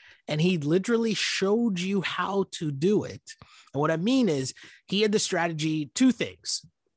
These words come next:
to me is what his strategy boiled down to. One was speeding across, right? So that, um, you couldn't, it would be harder for you to time out, uh, swinging the ball and hitting him. The second thing was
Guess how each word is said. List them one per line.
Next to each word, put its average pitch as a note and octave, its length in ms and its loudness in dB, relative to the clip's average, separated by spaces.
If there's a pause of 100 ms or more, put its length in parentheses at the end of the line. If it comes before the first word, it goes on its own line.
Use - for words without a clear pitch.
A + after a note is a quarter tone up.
to - 80 -2
me D#3+ 180 2
is C#3+ 140 2
what D3 140 2
his C3+ 100 0
strategy B2+ 400 -4
boiled G#2+ 320 -6
down E2 240 -14
to. F2 120 -12 (300)
One F3+ 400 2 (240)
was D3+ 140 0
speeding F3+ 480 0
across, B2+ 640 -4 (460)
right? D3 320 -2
So D3+ 240 2
that, C#3 340 -2 (440)
um, C3 500 -2 (120)
you D3+ 260 2
couldn't, F3 340 2
it D#3+ 80 0
would D#3+ 100 0
be D3+ 120 -2
harder D#3+ 380 0
for D#3 160 -4
you C#3+ 220 -2
to C#3 100 -2
time C#3+ 480 -4
out, C3 440 -6 (680)
uh, B2+ 480 -4 (180)
swinging D#3+ 460 0
the C#3 80 0
ball C#3 280 0
and B2+ 100 -6
hitting D3 200 -4
him. - 100 -20 (400)
The - 60 -8
second C#4+ 380 -2
thing C#3+ 200 0
was B2 420 -4